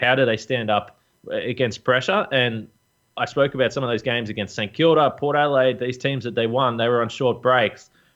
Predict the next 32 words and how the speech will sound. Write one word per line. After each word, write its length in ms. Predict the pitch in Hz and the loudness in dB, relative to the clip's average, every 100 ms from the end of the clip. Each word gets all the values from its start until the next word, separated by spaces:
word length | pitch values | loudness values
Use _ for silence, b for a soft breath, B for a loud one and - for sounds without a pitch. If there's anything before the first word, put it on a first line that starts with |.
| - | -6
Richmond 300 | 135 147 120 | -4 -4 -4
had 160 | 117 | -4
nine 240 | 110 113 110 | -2 -2 0
days 240 | 107 98 | 0 0
off, 260 | 107 90 - _ | 0 -2 -8 _
so 160 | - | -4
they 160 | 113 120 | -2 0
were 80 | 120 | 0
able 140 | 113 | 0
to 80 | 104 | -2
bring 200 | 123 117 | -4 -6
the 60 | |
pressure, 380 | 101 110 98 95 - _ | -2 -2 0 -4 -10 _
and 80 | 117 | -8
they 60 | 110 | -6
were 80 | |
prepared, 560 | 107 113 123 127 165 - b b - | -4 -2 0 2 0 -4 b b -8
and 120 | 110 | -4
they 80 | 107 | -2
knew 140 | 123 | 0
what 80 | 123 | 0
the 80 | 113 | -2
Cats 240 | 123 110 | -4 -4
were 60 | 113 | -8
trying 300 | - 127 107 | -6 -4 -2
to 80 | 98 | -2
do, 140 | 110 | -4
and 80 | 101 | -4
they 80 | 95 | -4
dismantled 540 | 104 110 98 101 98 | -6 -4 -4 -2 -4
them. 120 | 92 | -6
So 260 | - 110 | 0 0